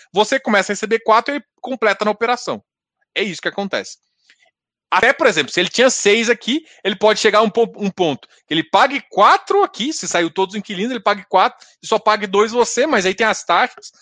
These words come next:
pode ser que você receba zero. E se no fi-, porque assim,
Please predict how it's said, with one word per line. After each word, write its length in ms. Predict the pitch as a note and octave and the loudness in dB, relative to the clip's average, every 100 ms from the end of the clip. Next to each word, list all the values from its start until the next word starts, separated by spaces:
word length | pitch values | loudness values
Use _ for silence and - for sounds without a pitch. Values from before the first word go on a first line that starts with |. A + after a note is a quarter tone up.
| - | -8
pode 200 | - - | -2 0
ser 80 | G3+ | 0
que 60 | G3+ | 0
você 60 | |
receba 300 | A#3 A#3+ A#3 | 0 0 0
zero. 320 | A3 D3 A2 - _ _ _ _ _ _ _ _ _ _ _ _ _ | 0 0 -2 -8 _ _ _ _ _ _ _ _ _ _ _ _ _
E 80 | G#3 | -4
se 140 | - | 2
no 100 | F4 | 2
fi-, 180 | - F#3 | 2 -6
porque 200 | G#3 D4 | -4 -2
assim, 320 | C4+ A3+ C#3+ | 0 0 -4